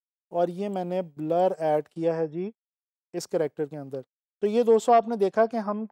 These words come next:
कितनी आसानी से ब्लरनेस और शार्पनेस अपने इमेज के अंदर जो है वो ऐड कर सकते हैं।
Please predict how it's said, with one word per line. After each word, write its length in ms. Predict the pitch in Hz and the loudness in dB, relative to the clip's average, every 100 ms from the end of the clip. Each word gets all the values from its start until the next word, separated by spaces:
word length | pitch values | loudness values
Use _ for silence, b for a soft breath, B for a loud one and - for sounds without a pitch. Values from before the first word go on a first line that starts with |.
| - | -10
कितनी 360 | 196 214 233 - 175 | -8 -6 -6 -8 -10
आसानी 400 | - 175 185 208 | -2 -2 -2 -2
से 240 | 202 214 _ _ _ _ _ _ - | -2 -2 _ _ _ _ _ _ -8
ब्लरनेस 540 | 156 185 202 220 220 | 2 4 4 2 -2
और 140 | 190 196 | -4 -2
शार्पनेस 520 | 185 170 185 196 - | 2 2 0 -8 -8
अपने 500 | 175 170 185 196 202 _ _ - | -10 -8 -8 -6 -8 _ _ -12
इमेज 260 | 185 190 - | -8 -8 -6
के 80 | |
अंदर 220 | 196 185 190 | -6 -4 -2
जो 100 | 190 | 0
है 80 | |
वो 160 | 180 196 | 0 0
ऐड 280 | 156 156 160 | 2 2 2
कर 120 | 208 | -2
सकते 300 | 196 214 - | -2 -4 -4
हैं। 160 | 226 | -6